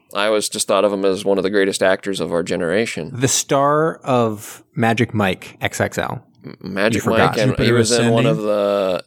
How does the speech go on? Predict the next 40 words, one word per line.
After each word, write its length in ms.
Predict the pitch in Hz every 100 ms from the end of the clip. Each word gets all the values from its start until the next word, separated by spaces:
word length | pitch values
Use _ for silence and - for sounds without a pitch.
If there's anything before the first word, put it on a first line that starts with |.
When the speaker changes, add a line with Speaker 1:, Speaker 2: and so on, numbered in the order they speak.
| -
Speaker 1:
<laughs> 200 | 127 -
Jupiter 380 | - 131 -
Ascending. 420 | - - - - - - - - -
Wasn't 200 | - 127
he 40 | 135
in 80 | 123
one 160 | 127
of 160 | 127 113
the 480 | 113 110 107 104 95
Step 340 | - 117 -
Up 140 | 117
to 80 | -
the 120 | 101
Streets 460 | 95 - 104 113 -
or 60 | -
something 280 | - -
like 160 | 110 -
that 280 | - 107 -
too? 340 | 107 107 127 - _ -
Speaker 2:
Uh, 240 | 113 123 - -
<laughs> 180 | - -
yeah, 480 | 220 185 147 90 - -
he 160 | _ 180
was. 440 | 127 92 - - - _ - - - -
It's 120 | 131
called 160 | - 147
Speaker 1:
Yeah, 80 | 90
Speaker 2:
Step 180 | 107 107
Speaker 1:
well, 100 | 104
Speaker 2:
Up, 240 | 113 - 240 - _ _ _ _ _ _ _ _ _ _ _
and 100 | - 113
he 60 |
Speaker 1:
he 40 | 113
Speaker 2:
was 100 | 101
a 20 |
Speaker 1:
puts 80 | -
Speaker 2:
star 240 | - 131
of 120 | 127 127
Speaker 1:
on 60 |
Speaker 2:
it. 60 | 120